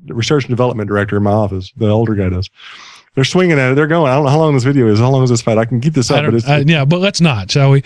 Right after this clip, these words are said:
Speaker 1: Yeah, let's
Speaker 2: Uh,
Speaker 1: not.
Speaker 2: the,
Speaker 1: I was having fun there for a minute.
Speaker 2: the, he knocks out the, uh, the, the M M A guy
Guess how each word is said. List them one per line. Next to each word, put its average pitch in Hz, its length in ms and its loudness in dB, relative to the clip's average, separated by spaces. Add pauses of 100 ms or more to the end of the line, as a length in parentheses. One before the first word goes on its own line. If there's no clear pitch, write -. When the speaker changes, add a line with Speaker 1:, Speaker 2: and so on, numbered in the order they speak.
(100)
Speaker 1:
Yeah, 127 120 2
let's 120 160 2
Speaker 2:
Uh, 131 120 0
Speaker 1:
not. - 40 2 (100)
Speaker 2:
the, - 60 -2
Speaker 1:
I 143 60 2
was 143 80 0
having 151 160 0
fun 139 160 0
there 120 100 2
for 117 100 -6
a 113 40 0
minute. 107 220 0
Speaker 2:
the, 180 340 0
he 240 140 2
knocks 214 400 0
out 226 440 -2 (140)
the, 185 320 4
uh, 180 280 2
the, 175 380 2
the 190 180 4
M 208 80 2
M 214 140 2
A 220 100 2
guy 104 300 0